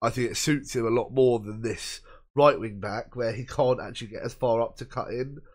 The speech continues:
He has to sort of stay back a little bit, and I don't think he crosses very well with his right foot.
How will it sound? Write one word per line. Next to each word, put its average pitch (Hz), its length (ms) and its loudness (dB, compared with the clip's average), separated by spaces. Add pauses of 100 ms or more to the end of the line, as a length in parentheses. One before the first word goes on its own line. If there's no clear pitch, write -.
(280)
He 123 80 -4
has 123 260 0
to 123 80 -10
sort - 340 -4
of - 60 -14
stay 110 220 -4
back 120 280 -6
a 127 40 -4
little 101 200 -6
bit, 101 380 -4 (320)
and 107 100 -2
I 113 40 0
don't 135 200 2
think 120 160 -14
he - 120 -18 (120)
crosses 120 360 -6
very 113 180 -2
well 107 200 -2
with 101 120 -6
his 101 140 -10
right 98 260 -4
foot. 120 360 -2